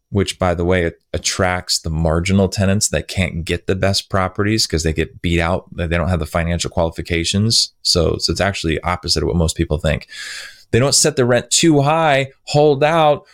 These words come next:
wait sixty days, and they get frustrated. It's not renting. And then someone comes along with terrible credit and they're like, "Screw it, I gotta rent this property." That's,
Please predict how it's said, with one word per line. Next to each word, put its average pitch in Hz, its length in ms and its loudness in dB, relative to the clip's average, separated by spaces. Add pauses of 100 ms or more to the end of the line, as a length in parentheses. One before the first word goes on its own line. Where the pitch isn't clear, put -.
(120)
wait 151 260 4
sixty 151 480 2
days, 156 520 2 (260)
and 127 120 2
they 139 80 2
get 139 240 0
frustrated. 165 480 2
It's 117 140 -2
not 131 240 0
renting. 151 320 2
And 120 80 0
then 113 80 -2
someone 170 320 0
comes 139 240 0
along 131 300 2
with 107 160 0 (340)
terrible 165 500 2
credit 147 460 2
and 110 80 -6
they're 104 120 2
like, 104 280 0 (420)
"Screw 214 440 2
it, 180 200 0
I 139 60 -2
gotta 160 180 0
rent 160 200 -2
this 147 140 -2
property." 107 640 0 (320)
That's, 104 220 0